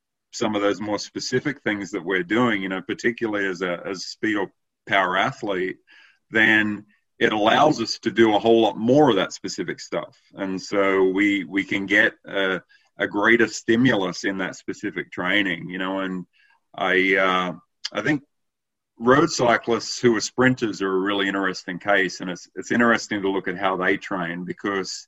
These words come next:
they're, they're very much of that, that polarized distribution. You know, they're, when they go easy, they go very, very easy and are working specifically on the slow twitch fibers and,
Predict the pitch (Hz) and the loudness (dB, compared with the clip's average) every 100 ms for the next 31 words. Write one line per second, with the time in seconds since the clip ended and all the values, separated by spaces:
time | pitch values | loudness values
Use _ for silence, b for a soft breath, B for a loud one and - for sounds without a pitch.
0 | b b b b _ _ 113 117 120 117 | b b b b _ _ 4 4 4 4
1 | 123 120 113 123 123 113 107 - - 104 | 4 6 6 6 6 4 0 -2 -2 0
2 | 101 87 95 92 - - 95 87 _ - | 0 0 -2 -2 -6 -4 -2 -2 _ -8
3 | 110 107 101 95 90 87 - 92 - 85 | -4 -2 0 2 0 -2 -8 -10 -6 -4
4 | 92 98 90 85 80 90 90 90 92 - | -2 -4 -6 -12 -8 -6 -4 -2 -2 -2
5 | b b - 110 104 107 120 123 113 113 | b b -10 -4 2 2 4 6 6 6
6 | 120 104 98 92 92 95 87 87 104 113 | 2 0 0 2 2 0 -2 -4 0 2
7 | 113 110 104 104 98 95 98 101 95 87 | 4 2 0 0 0 0 0 -2 -6 -8
8 | 85 92 95 92 - - 95 - 110 110 | -8 -6 -6 -6 -12 -10 -8 -4 -4 -4
9 | 98 98 98 92 90 - 98 90 92 90 | -6 -4 -4 -4 -8 -6 -6 -4 -8 -10
10 | - 90 92 90 90 95 87 | -8 -4 -2 -2 -4 -4 -10